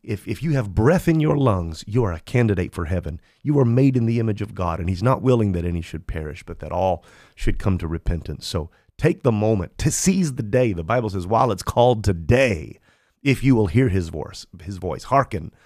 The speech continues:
um, unto his voice." And let that fear of God keep you and sustain you. So there is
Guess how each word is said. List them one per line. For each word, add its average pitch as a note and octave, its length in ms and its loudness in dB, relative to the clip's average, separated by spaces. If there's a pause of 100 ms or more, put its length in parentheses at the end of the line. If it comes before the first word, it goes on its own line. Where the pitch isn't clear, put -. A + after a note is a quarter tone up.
(480)
um, D2+ 540 -12 (100)
unto F2+ 240 -4
his E2 220 -2
voice." - 420 -12 (2250)
And G#2+ 160 2
let - 180 2
that C#3 160 0
fear D#3+ 360 2
of A2+ 200 -2
God A#2 320 -6
keep D#3 340 -10
you D#2+ 240 -12
and F2+ 160 -6
sustain G2+ 540 -6
you. - 220 -18 (1400)
So C3+ 220 -2
there F3 340 2
is G#2+ 500 0